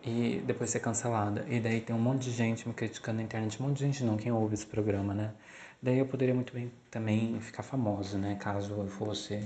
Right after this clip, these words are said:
muito cancelada pelo público que eu gostaria de atingir. Daí eu vou ser cancelada por esse público que eu gostaria de atingir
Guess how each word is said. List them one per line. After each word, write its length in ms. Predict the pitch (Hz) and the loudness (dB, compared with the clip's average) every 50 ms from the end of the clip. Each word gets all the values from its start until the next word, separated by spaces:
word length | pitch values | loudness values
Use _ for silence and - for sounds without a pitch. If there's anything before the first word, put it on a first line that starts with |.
| 127 110 | -2 -2
muito 160 | 107 104 - | -2 -2 -2
cancelada 680 | - 117 110 - 120 120 120 117 110 120 117 117 113 - - - - - - _ _ _ _ - - - - _ _ | -2 -2 -2 0 2 2 4 4 2 0 -2 -4 -4 -6 -8 -12 -18 -20 -20 _ _ _ _ -20 -20 -20 -20 _ _
pelo 200 | - 113 110 107 | -2 0 0 0
público 420 | 110 110 110 107 107 104 - 113 - | 0 0 0 0 0 0 -2 -4 -4
que 60 | 101 | -2
eu 80 | 107 | -2
gostaria 420 | 104 107 101 - - 107 104 110 104 | -2 -2 -2 -2 -4 -2 0 0 0
de 100 | 101 107 | 0 -2
atingir. 520 | 104 - - 120 113 107 98 107 117 117 - - - - - - - - - - - | -4 -4 -2 -2 -2 0 -2 -4 -8 -10 -14 -18 -20 -20 -20 -18 -18 -20 -18 -12 -6
Daí 320 | 123 113 120 120 113 117 | -4 -4 -2 0 0 0
eu 300 | 120 117 113 110 110 113 113 117 117 | 0 0 0 -2 -4 -6 -8 -8 -8
vou 100 | 117 113 | -6 -6
ser 120 | 110 - 117 | -6 -6 -6
cancelada 420 | - 113 107 - 107 107 107 107 | -4 -4 -4 -2 0 0 0 0
por 140 | 107 - 110 | -2 -4 -8
esse 100 | 107 110 | -8 -8
público 280 | - - - 113 113 - | -10 -10 -12 -12 -12 -16
que 80 | - | -14
eu 40 | 117 | -12
gostaria 280 | 113 104 - 123 117 110 | -12 -8 -6 -6 -6 -6
de 180 | 107 - - - | -8 -10 -10 -12
atingir 640 | 123 - - 113 107 107 - 151 156 156 156 160 | -10 -6 -4 -2 -2 -2 -2 -2 -2 -2 -2 -4